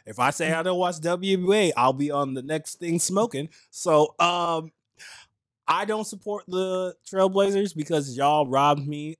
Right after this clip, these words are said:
of a childhood season finale of a T V show. Yes, have I watched it now? But I didn't get to watch the premiere airing. And you know what? You wanna know why? 'Cause you fucking Blazers stopped the Max. I know, weird, Robert. Why would you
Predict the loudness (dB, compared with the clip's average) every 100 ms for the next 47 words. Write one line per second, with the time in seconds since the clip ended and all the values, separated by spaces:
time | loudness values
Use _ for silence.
0 | -4 -4 -4 -2 2 2 2 0 -2 -2
1 | -6 _ -14 -6 -4 -4 -2 -2 0 0
2 | 0 -2 -2 -2 -2 0 0 2 -2 -2
3 | -8 -6 -2 0 2 0 -2 -4 -4 -6
4 | -10 _ -4 -4 -4 _ _ _ -4 0
5 | 0 0 0 0 0 -2 -6 _ -16 -14
6 | -10 -6 -2 -4 -4 -2 -2 -2 -8 -16
7 | _ -4 0 2 4 2 0 -8 -8 -10
8 | -10 -8 -4 -4 -6 _ -12 -12 -8 -6
9 | -2 -2 0 0 0 -4 -8 -14 -8 -6
10 | -6 -6 -6 -8 -10 -16 _ -4 0 2
11 | 0 -2 2 4 4 0 -2 -6 -8 -8
12 | -6 -8 -10